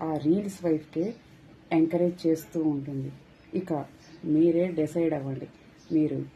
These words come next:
ఎటువంటి గేమ్స్ ఆడాలి, మీ వాల్యుబుల్ టైంని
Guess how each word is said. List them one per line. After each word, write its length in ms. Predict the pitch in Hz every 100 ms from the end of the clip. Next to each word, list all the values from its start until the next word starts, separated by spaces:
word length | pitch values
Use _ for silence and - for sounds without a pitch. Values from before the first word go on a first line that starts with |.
| -
ఎటువంటి 380 | 147 160 180 185 180
గేమ్స్ 280 | 165 160 156 143
ఆడాలి, 340 | 135 131 147 233 - - - -
మీ 100 | 190 254 269 - -
వాల్యుబుల్ 540 | 180 190 196 196 196 190 190 - - - - 165
టైంని 420 | 160 156 156